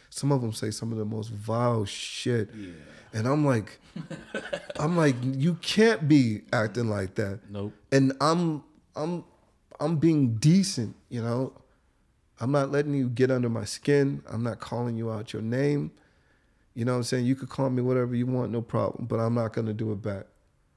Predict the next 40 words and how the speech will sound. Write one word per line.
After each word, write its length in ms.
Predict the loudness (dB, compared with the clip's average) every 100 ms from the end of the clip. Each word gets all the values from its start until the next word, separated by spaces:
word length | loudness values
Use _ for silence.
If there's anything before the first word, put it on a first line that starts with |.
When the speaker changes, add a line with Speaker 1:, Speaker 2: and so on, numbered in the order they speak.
| _
Speaker 1:
You 140 | -8 -6
know, 200 | -4 -6
it's 120 | -6
no 120 | -6 -4
problem. 480 | -2 -2 -2 -10 -20 _ -10
You 120 | -6
know 100 | -4
what 60 | -4
I'm 120 | -4
saying? 420 | -6 -6 -6 -8 -14 _ _ _
I'm 120 | -8
not 100 | -6
gonna 160 | -6 -6
waste 240 | -6 -6
my 120 | -8 -10
time. 440 | -10 -10 -12 -14 -18 _ _ _ _ _
Speaker 2:
Yo, 180 | -18 -16 -16 -18 -20
this 160 | -20 -20
is 80 | -20 -20
funny 200 | -16 -16
thing. 100 | -12
Speaker 1:
Block. 460 | -4 -2 -2 -4 -10 -18 -20 -20 -20 -12
Speaker 2:
That, 400 | -10 -10 -14 -16
that, 220 | -16 -6
that's, 280 | -4 -4 -8 -18 -8
that's 260 | -6 -6 -10
true. 340 | -8 -6 -6 -10 -8
A-, 200 | -8 -6
and 400 | -6 -6 -8 -10 -18 -20 -20 _ -20 -18 -20 -10
time 280 | -4 -4 -4
is 120 | -4
everything. 520 | -4 -4 -6 -10 -12
I'm 200 | -10 -8 -6
not 200 | -8 -6
even 280 | -6 -6 -4
wasting 380 | -4 -6 -8
my 80 | -10
time 240 | -8 -8 -8
on 120 | -4
that. 220 | -4 -4